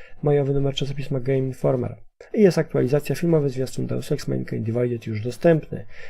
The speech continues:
Michael McKenna, autor ścieżki dźwiękowej do poprzedniej części, został potwierdzony, e, na końcu filmu. Ponadto dowiedzieliśmy się, że gra będzie obsługiwać nie tylko Tresa Fix trzy zero, także do biblioteki D-, D X dwanaście.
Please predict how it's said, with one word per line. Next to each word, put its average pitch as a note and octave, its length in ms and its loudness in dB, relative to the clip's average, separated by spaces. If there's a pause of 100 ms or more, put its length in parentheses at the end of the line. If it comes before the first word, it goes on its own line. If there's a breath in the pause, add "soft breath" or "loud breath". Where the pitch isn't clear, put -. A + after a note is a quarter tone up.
(160 loud breath)
Michael C#3+ 340 4
McKenna, D3+ 420 4
autor C3 260 -2
ścieżki - 300 -8
dźwiękowej C3 360 2
do B2+ 80 0
poprzedniej B2+ 340 -2
części, C#3 260 -4
został C3+ 200 -4
potwierdzony, B2+ 600 -2 (640 loud breath)
e, C3+ 180 0
na C3 140 0
końcu C3+ 320 0
filmu. B2+ 320 0
Ponadto C#3 360 -4
dowiedzieliśmy C3 480 -4
się, C#3 200 -2
że B2+ 120 -4
gra B2+ 220 -2
będzie C3 220 0
obsługiwać C3 440 -6
nie C3+ 60 -8
tylko C3+ 180 -4
Tresa C#3 320 -4
Fix - 300 -8
trzy - 160 -6
zero, C#3+ 200 2
także C3 240 -2
do C3+ 60 2
biblioteki C3 420 -2
D-, B2+ 240 -4
D C3+ 100 0
X B2+ 180 0
dwanaście. B2+ 640 -4